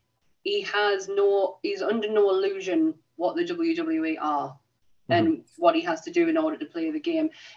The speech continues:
Speaker 1: And at the time, like, he was newly married, he was ha-, starting to have time for his family, so he knew he had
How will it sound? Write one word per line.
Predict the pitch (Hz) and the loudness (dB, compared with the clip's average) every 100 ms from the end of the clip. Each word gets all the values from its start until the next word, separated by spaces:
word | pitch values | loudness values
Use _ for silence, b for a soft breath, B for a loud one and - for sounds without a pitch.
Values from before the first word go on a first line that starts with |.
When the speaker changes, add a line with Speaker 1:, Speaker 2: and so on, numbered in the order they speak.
| - | -4
Speaker 1:
And | 370 | 0
at | 269 | 0
the | 180 | -4
time, | - - 381 175 | -4 -2 0 0
like, | 170 165 - _ - | 0 0 -4 _ -4
he | - 330 | -2 0
was | 320 - - - _ - | 0 -2 -10 -16 _ -2
newly | 339 311 | 2 2
married, | 330 403 403 415 403 381 _ _ _ - | 2 2 0 -2 -4 -8 _ _ _ -8
he | 175 | -6
was | 165 170 | -6 -8
ha-, | - | -12
starting | - 185 165 160 | -4 -2 0 -2
to | |
have | - - | -6 -8
time | - 170 | -4 -4
for | 311 | -2
his | - | -2
family, | 202 208 208 214 - | -2 -2 0 -2 -4
so | 190 | -6
he | 185 | -6
knew | 180 185 180 | -4 -2 -2
he | 180 | -4
had | - 175 | -8 -10